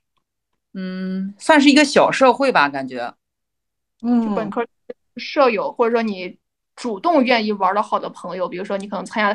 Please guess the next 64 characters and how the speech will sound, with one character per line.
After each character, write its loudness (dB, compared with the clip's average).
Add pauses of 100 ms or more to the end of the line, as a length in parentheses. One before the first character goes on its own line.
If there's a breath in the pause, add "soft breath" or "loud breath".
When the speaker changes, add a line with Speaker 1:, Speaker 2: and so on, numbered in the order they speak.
(120)
Speaker 3:
社 0
团 -6
啊， 0
或 -6
者 -4
那 -12
种 -10
的 -14 (380)
活 2
动 2
的 6
朋 -4
友， -2
就 -4
都， -2
都 -2
是 0
你 -2
主 -4
动 2
去 -2
迎 -4
接， 0
我 -4
就 -8 (480)
只 -8
和 4
这 0
些 8
人， 2 (360)
愿 2
意 6
和 -2
这 -2
些 0
人 -2
在 2
一 -2
起， -8
所 -6
以 0
我 -2
就 -4
和 -6
这 -4
些 0
人 -6
在 -2
一 -6
起。 -10
然 -4
后 0
到 6
研 4
究 0
生 0
之 -4
后 -4
发 2
现， 0 (400)
就 -10
可 -2
能 -2
说 -2